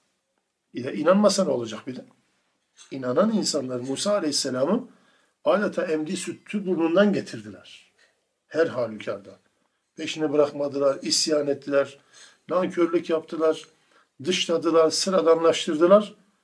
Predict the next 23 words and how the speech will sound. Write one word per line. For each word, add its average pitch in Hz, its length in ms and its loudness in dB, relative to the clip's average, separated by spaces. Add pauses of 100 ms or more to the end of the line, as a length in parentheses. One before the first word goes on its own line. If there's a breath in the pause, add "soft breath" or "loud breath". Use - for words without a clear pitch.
(320)
Yetmedi 190 460 2
bir 185 60 -4
de 185 120 -2
takip 175 400 0
ettiler. 185 360 0
Yok 165 240 0
acaba 160 320 0
bedende 151 440 0
bir 160 60 -2
eksiklik 147 460 -6
var 160 140 0
mı 156 120 -4
görmek 143 420 0
istiyoruz 156 480 -2
diye 170 140 2
peşine 151 380 -2
düştüler. - 600 -12 (460)
Kınadılar 156 580 4
hatta. 104 340 -16 (680)
Ahzab 131 320 0
suresinin 147 500 -4
sonunda 147 540 0
da 98 100 -10